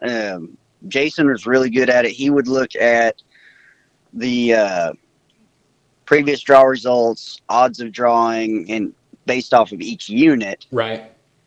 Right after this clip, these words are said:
Speaker 1: And he would put in for the units that ha-, would give him the highest odds of drawing out.
Speaker 2: Yep.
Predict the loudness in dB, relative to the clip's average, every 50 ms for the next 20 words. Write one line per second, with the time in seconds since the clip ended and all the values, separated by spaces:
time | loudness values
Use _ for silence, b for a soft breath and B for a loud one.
0 | _ _ _ _ _ _ _ _ -6 -4 -4 -4 -4 -2 -2 2 4 4 2 2
1 | 2 2 2 2 2 0 -2 -2 -2 -4 -4 -2 -4 -4 0 0 2 2 0 -2
2 | -6 -6 _ -4 -2 -2 -4 -2 -2 -2 -2 -2 -4 -12 -14 -12 -12 -14 -12 -10
3 | -10 -8 -8 -8 -4 -2 -2 -2 -2 -4 -6 -6 -2 0 0 0 -2 -4 -10 -18
4 | -12 -8 -8 -8 -8 -8 -10 -10 -10 -8 -10 -12 _ _ -10 -10 -8 -8 -10 -14
5 | -20